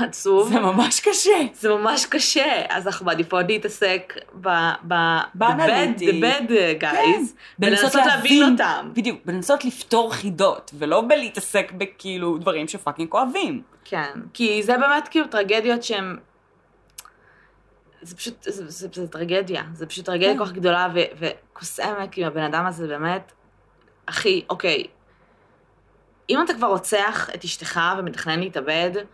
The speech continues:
Speaker 2: מהמם.
Speaker 1: תעשה לכולנו טובה, אם אתה מחליט שאתה לא רוצח את הילדים שלך, call nine one one לפני שאתה רואה לעצמך בראש, אל תיתן לאחד הילדים שלך למצוא אותך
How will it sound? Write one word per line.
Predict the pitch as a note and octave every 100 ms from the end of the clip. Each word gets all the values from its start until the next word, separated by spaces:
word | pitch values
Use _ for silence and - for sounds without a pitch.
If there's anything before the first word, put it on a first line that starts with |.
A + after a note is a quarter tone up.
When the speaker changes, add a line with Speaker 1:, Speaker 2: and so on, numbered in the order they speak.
| _ _
Speaker 2:
מהמם. | G#3 G#3 G#3 G#3+ _
Speaker 1:
תעשה | D#3 D#3+ B3 B3+
לכולנו | C#4+ B3 G#3+ A3
טובה, | A#3 E3 D#3+ E3 D#3 -
אם | F3
אתה | D#3+ D#3 C3+
מחליט | A#2 - F3+
שאתה | - -
לא | C3+
רוצח | D#3 G#3 A3 G#3+
את |
הילדים | G#3+ G#3 G#3+
שלך, | A3 A3+ A#3 G#3+ A3 _ _ _ _ _ _ _
call | - B3 C#4+ D#4
nine | B3 B3+
one | B3 A#3
one | G#3 G3+ G#3
לפני | F#3+ F#3 F3+
שאתה | G3
רואה | E3+
לעצמך | E3+ E3+ D#3+ D#3
בראש, | D3+ D3+ D3+ - -
אל | A#3 C4+
תיתן | B3+ D4 D4 B3
לאחד | A#3+ A#3+ G#3+
הילדים | A3 G3 F#3+
שלך | G#3+
למצוא | G#3 G#3 - - E4
אותך | F#4+ F#4 -